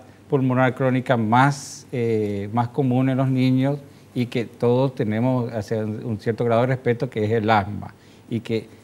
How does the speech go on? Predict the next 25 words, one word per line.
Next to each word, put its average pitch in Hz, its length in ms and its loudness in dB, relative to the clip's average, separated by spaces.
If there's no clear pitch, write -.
para 113 180 0
los 107 140 -2
padres, 123 500 4
para 110 220 -6
todos 110 200 -2
los 113 100 -2
cuidadores, 127 520 2
sí, 123 260 -2
eso 113 260 -2
le 117 140 0
da, 107 320 -2
eh, 107 320 -2
mucha 113 260 0
preocupación 117 720 -4
y 127 100 0
realmente 123 840 2
es 123 140 -2
un 139 180 0
sobrecargo 135 540 2
para 131 180 0
el 101 140 -2
niño, 98 260 -4
porque 107 200 -4
el 104 100 -2
asma, 131 380 0